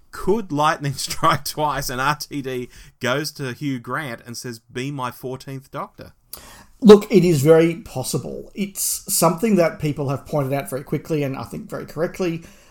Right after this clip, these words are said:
Speaker 2: on social media in reaction to this, that R T D tends to cast people he knows and likes,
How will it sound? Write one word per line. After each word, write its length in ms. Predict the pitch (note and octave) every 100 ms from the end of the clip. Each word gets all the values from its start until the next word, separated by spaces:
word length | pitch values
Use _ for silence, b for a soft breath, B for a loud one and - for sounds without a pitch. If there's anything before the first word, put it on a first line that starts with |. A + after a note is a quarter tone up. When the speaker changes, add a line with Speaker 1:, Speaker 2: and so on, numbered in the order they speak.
| -
Speaker 2:
on 160 | D#3+ D3
social 340 | D#3 D3 E3
media 360 | D3+ D3 D3+ D3+
in 140 | C#3+
reaction 340 | C#3+ C#3+ - C#3
to 140 | C#3
this, 260 | C#3 B2+ -
that 140 | B2+ b b b -
R 160 | D3+ D#3+
T 160 | E3 D3+
D 240 | C#3 C#3
tends 400 | - D3 D#3+ -
to 160 | - D3
cast 500 | - C#3 C#3 - -
people 300 | C#3+ D3+ C#3+
he 120 | C3
knows 360 | B2+ C3+ C3+ B2+
and 120 | C3
likes, 500 | D#3 G#3 - -